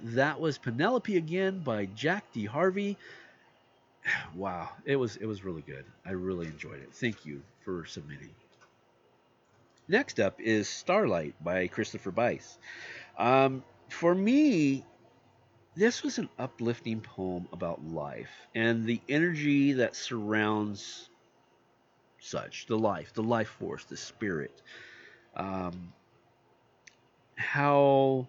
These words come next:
it's free to travel the universe until it becomes one. And that's, that's kind of what I got out of this, out of this poem, is that he,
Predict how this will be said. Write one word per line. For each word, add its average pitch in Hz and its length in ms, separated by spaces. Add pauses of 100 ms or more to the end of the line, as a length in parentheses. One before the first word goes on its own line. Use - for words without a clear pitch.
(800)
it's 135 180
free 156 1120 (120)
to - 120
travel 131 720
the 113 80
universe 117 1000
until 104 340
it - 80
becomes 107 400
one. 95 480
And 123 140
that's, 143 300
that's 170 200
kind 277 140
of 190 140
what 180 140
I 156 100
got 135 260
out 123 200
of 110 60
this, - 260 (100)
out 110 140
of 104 80
this 139 140
poem, 87 360 (560)
is 123 260
that 117 380
he, 139 320